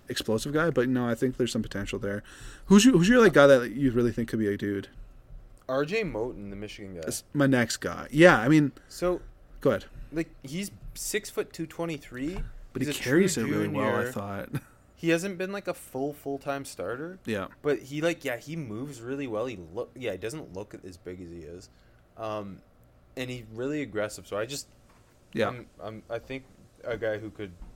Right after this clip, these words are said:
Speaker 2: take a big leap as a junior.
Speaker 1: Just, like, solid tackler. He's gonna run the alley. Aggressive coming to the backfield. No, I, I think that's a good one. Um, the rest of the guys are, like, just kinda, like, there's a lot of, like, solid, like, all right safeties. Like,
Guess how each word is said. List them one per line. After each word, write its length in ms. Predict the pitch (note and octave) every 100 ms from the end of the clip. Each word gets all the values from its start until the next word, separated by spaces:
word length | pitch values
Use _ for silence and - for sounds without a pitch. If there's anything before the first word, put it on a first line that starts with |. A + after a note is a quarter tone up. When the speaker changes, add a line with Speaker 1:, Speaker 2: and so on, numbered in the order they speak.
| - - - -
Speaker 2:
take 200 | A#2+ G2+
a 20 |
big 160 | F#2 F#2+
leap 240 | F#2+ F#2
as 140 | F#2
a 20 | F2+
junior. 160 | F2
Speaker 1:
Just, 140 | F2 D3+
like, 140 | C#3
solid 500 | - - D3 D#3+ D#3
tackler. 300 | C#3 B2 C3
He's 120 | A#2+
gonna 160 | C3 B2
run 160 | A#2
the 140 | A2+ A2
alley. 480 | G2+ G2+ G#2 G#2 - - - - B2+
Aggressive 440 | C3+ C3 A#2 A#2+
coming 180 | B2+ A#2
to 60 |
the 60 | A2+
backfield. 340 | G#2+ G#2+ B2
No, 120 | D#3 D3+
I, 160 | C#3
I 20 |
think 160 | C3+ E3
that's 160 | D#3 D3
a 60 |
good 240 | A#2 A2+ G#2
one. 360 | A2 G#2+ G#2+ -
Um, 420 | A#2+ B2 A#2+ A2+ - - - - -
the 80 | -
rest 140 | G#3+ D#4+
of 60 |
the 40 | E4
guys 100 | B3+
are, 40 |
like, 160 | C4 C3+
just 160 | -
kinda, 160 | G3 F#3
like, 160 | F3
there's 180 | - E3
a 60 | C4+
lot 160 | G#3
of, 80 | A3+
like, 160 | A#3 -
solid, 560 | - - C3 C#3+ C#3+
like, 160 | C#3 B2+
all 180 | - C3+
right 260 | A#2 A#2+ B2
safeties. 580 | - A#2 A#2+ G#2 G#2 G#2+
Like, 240 | A2+ A2+